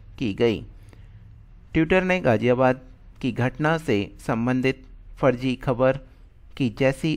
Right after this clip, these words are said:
अनदेखी की, उससे यही साबित हुआ कि फेक न्यूज़ के खिलाफ लड़ाई किया, लड़ाई का उसका दावा पूरी तरह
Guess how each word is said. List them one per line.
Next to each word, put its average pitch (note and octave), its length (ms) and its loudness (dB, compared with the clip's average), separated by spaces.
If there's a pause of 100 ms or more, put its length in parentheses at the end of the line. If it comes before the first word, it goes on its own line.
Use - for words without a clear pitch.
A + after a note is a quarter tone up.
अनदेखी A#2+ 480 0
की, C#3 300 -6 (480)
उससे C#3+ 340 0 (320)
यही C3+ 360 0
साबित A2+ 600 0
हुआ A#2 260 4 (680)
कि A#2 160 0 (500)
फेक D#3+ 380 0
न्यूज़ B2+ 360 -2
के A2 160 0 (200)
खिलाफ A#2+ 400 0 (320)
लड़ाई B2 480 2 (120)
किया, A2 380 -4 (440)
लड़ाई C3 300 4
का B2+ 200 2 (120)
उसका B2 400 -2 (100)
दावा A2+ 420 -2 (420)
पूरी D#3+ 280 0
तरह A#2+ 460 2